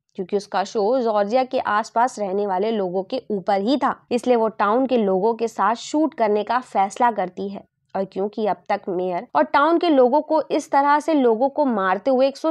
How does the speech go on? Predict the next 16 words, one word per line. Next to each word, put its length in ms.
चालीस 460
साल 200
बीत 240
चुके 320
थे, 180
लेकिन 360
इसके 280
बावजूद 640
वो 80
अपना 260
टारगेट 580
पूरा 240
नहीं 180
कर 160
पाए 260
थे, 140